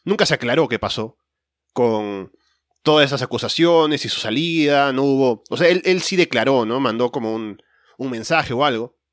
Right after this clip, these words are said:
pero no ha sido como, em,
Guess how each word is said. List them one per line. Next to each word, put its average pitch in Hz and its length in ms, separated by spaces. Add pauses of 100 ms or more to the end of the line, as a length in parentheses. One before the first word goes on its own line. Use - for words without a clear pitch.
(880)
pero 156 160
no 196 80
ha 185 40
sido 185 300
como, 113 560 (520)
em, 110 460